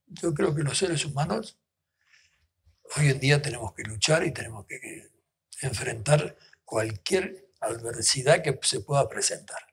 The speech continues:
Porque lo vas a tener que hacer por tu señora, por tus hijos, por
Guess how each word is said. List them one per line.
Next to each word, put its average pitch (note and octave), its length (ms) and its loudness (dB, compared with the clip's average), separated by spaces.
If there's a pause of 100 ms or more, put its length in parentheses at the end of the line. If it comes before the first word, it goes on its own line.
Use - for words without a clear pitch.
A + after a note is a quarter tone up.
(1040)
Porque C#3+ 260 -2
lo B2 100 2
vas D3 180 4
a C#3+ 80 2
tener B2 220 -4
que - 80 -6
hacer G#2+ 260 -2
por - 160 -10
tu - 140 -8
señora, E3+ 580 2
por - 140 -8
tus - 260 -4
hijos, G3 500 4 (500)
por A2 180 0